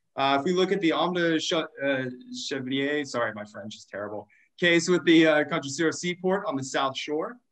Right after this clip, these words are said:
what can people actually do to prevent this species of fish from disappearing from the face of the earth? Pierre sees civil disobedience,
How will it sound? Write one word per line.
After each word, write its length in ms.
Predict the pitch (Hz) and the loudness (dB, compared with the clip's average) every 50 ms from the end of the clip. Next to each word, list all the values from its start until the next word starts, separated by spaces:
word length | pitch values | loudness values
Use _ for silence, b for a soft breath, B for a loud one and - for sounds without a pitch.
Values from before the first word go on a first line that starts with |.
| _ _ _ _ _ - | _ _ _ _ _ -2
what 200 | 151 180 208 - | 0 0 0 2
can 160 | 262 247 226 | 0 0 0
people 280 | 226 240 247 190 143 - - | 0 -2 -2 -2 -4 -2 -2
actually 440 | 131 147 175 - - 180 170 151 139 | 0 0 0 -2 -4 -4 -4 -4 -4
do 220 | 135 135 147 139 | 0 0 0 0
to 120 | 139 131 | 0 -2
prevent 440 | 123 135 127 127 139 151 160 156 - | -4 -6 -6 -4 -2 -4 -4 -4 -4
this 200 | - 139 139 - | -6 -6 -6 -6
species 380 | - - 135 131 127 135 123 123 | -6 -4 -4 -2 -2 -4 -6 -6
of 120 | 120 - | -8 -8
fish 340 | - 180 190 202 196 - - _ _ _ _ _ - | -6 -4 -4 -4 -4 -6 -10 _ _ _ _ _ -12
from 160 | 127 131 127 | -10 -8 -4
disappearing 520 | 156 160 156 160 - - 160 156 151 147 | -4 -4 -4 -4 -6 -4 -4 -2 -2 -4
from 140 | 139 143 131 | -4 -6 -8
the 60 | 127 | -8
face 320 | 127 - 135 120 120 - - | -6 -6 -6 -6 -6 -8 -10
of 40 | 120 | -6
the 120 | 127 151 | -4 -2
earth? 220 | 175 156 - - _ _ _ _ _ _ _ _ _ _ _ _ _ _ _ _ _ _ _ _ _ _ _ | -2 -2 -6 -8 _ _ _ _ _ _ _ _ _ _ _ _ _ _ _ _ _ _ _ _ _ _ _
Pierre 220 | - 175 190 220 247 | 0 2 2 2 0
sees 340 | - - 202 185 160 - - | -2 -4 -4 -4 -4 -2 -2
civil 220 | 175 160 147 139 | -2 -2 -2 -2
disobedience, 840 | 123 139 139 135 131 127 135 139 135 98 82 - - - - - | -2 -2 -4 -4 -4 -4 -4 -4 -4 -6 -10 -16 -18 -20 -20 -20